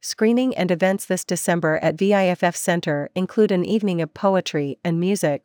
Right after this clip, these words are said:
with Rodney DeCrue, a film short and concert with the multi-talented and esteemed local artist, V I F F twenty twenty-two Audience Awards winner The Grizzly Truth, the director's personalized return to the brief and cherished era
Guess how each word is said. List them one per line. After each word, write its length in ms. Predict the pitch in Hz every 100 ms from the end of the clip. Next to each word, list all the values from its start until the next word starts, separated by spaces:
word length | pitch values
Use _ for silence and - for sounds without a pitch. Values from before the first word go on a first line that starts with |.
| -
with 180 | 175 180
Rodney 380 | 180 208 208
DeCrue, 640 | 175 165 - 202 180 143 143 _
a 60 | 180
film 280 | - 220 233
short 400 | - 165 147 147
and 160 | 170 165
concert 560 | - 190 190 151 139 -
with 100 | 175
the 80 | 175
multi-talented 960 | 175 190 208 202 - 185 180 147 151 143 -
and 100 | 175
esteemed 420 | 170 - 214 185
local 340 | 175 - 165
artist, 560 | - 170 156 139 - - _ _
V 160 | 202 214
I 140 | 220
F 180 | 208 196
F 140 | 180 -
twenty 320 | - 196 208
twenty-two 600 | - 190 196 - 202 180
Audience 440 | 175 180 160 156 -
Awards 420 | 175 175 175 -
winner 220 | 190 190
The 100 | 175
Grizzly 400 | 165 180 180 170
Truth, 480 | 160 - 175 143 - _ _ -
the 80 | 190
director's 500 | 190 208 247 202 -
personalized 720 | - 208 - 180 165 156 -
return 380 | 170 - 190 190
to 80 | 185
the 100 | 170
brief 420 | 151 180 180 - -
and 160 | 170
cherished 420 | - 208 202 -
era 380 | - 180 156 143